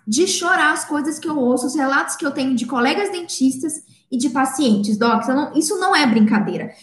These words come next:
E é possível que você já encaminhou. Eu sei porque eu também já encaminhei, eu também já fiz isso quando eu achava, eu achava que de alguma forma o meu tratamento odontológico ia prejudicar o meu paciente. Não prejudica.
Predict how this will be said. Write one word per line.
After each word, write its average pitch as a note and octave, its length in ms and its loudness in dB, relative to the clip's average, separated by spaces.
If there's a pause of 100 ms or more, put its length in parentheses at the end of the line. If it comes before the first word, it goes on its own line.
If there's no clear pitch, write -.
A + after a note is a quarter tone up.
(100)
E D#4 80 4
é A#4 60 4
possível A4+ 400 4
que - 80 0
você A#4 460 4
já C5 160 0
encaminhou. D4 600 0
Eu - 140 4
sei C#5 220 2
porque C5+ 140 2
eu A#4+ 60 -2
também B4 280 -2
já D5 80 -6 (100)
encaminhei, A#4 560 -2
eu B3 100 0
também G4 240 -2
já C5+ 200 -4
fiz G4 200 8
isso G4 400 2 (220)
quando F4 360 6
eu E4 140 4
achava, F#4 720 6
eu A#3 100 6
achava F4+ 440 4
que F4+ 80 6
de F#4 100 2
alguma E4+ 320 2
forma D#4 800 0
o D4 80 0
meu F4+ 180 4
tratamento F4+ 420 2
odontológico D#4 560 2
ia C#4+ 40 -2
prejudicar C#4 640 0
o A#3+ 60 4
meu G#3+ 120 4
paciente. - 600 -4 (360)
Não D#4+ 600 6
prejudica. C#4 1400 2